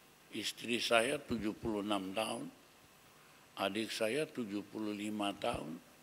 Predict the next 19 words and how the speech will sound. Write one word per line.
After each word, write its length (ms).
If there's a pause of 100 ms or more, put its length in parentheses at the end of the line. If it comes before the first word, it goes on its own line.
(1160)
Ini 240
semua 400
orang 240
tua. 320 (1900)
Yang 160
menurut 480
ilmu, 420 (840)
orang 320
tua 320
nggak 160
boleh, 360 (360)
orang 320
tua. 240 (1120)
Ya, 480 (1200)
tapi 320
kalau 240
belum 320
waktunya 480
Tuhan, 560